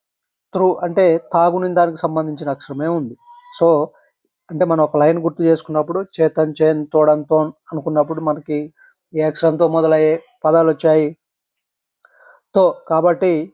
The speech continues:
ఇవి తృతీయ విభక్తికి చెందినటువంటి అక్షరాలు, విభక్తులను గుర్తుంచుకుందాం. ఓకే,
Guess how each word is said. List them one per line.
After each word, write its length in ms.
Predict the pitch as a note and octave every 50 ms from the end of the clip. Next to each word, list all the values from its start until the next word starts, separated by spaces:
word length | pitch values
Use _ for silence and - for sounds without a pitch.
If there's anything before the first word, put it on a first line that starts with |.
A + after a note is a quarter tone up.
| _
ఇవి 440 | - F3 D#3 E3+ F3 E3 D3 E3 - _ _ _ _ _ -
తృతీయ 480 | C#3+ D3 D3 C#3+ F#3+ F#3+ F#3+ F#3+ G3 F#3+
విభక్తికి 640 | F3+ F3 D#3+ D#3 D#3 C3+ C#3+ - D3+ D#3 - -
చెందినటువంటి 720 | C#3+ C#3+ D3 C#3+ C#3 - - C3+ B2+ A#2+ - F3 A#3+ D#4 _ _ _ _ _ _ _ - - _ - -
అక్షరాలు, 580 | F3+ F#3+ D3+ - - D3 D3 C#3 D3 D3 C#3 - _ _ _ _ _ _ _ _ _ _ _ -
విభక్తులను 540 | E3 E3 E3 E3 D#3+ - E3 D3 C#3 D3+ F3
గుర్తుంచుకుందాం. 600 | E3+ E3 D#3+ D#3 C3+ A#2+ - _ _ A#2 A#2 B2 _ _ _ _ _ _ _ _ _ _ _ _ _ _ -
ఓకే, 300 | D#3 D#3+ D#3+ F#3+ G3+ C#4+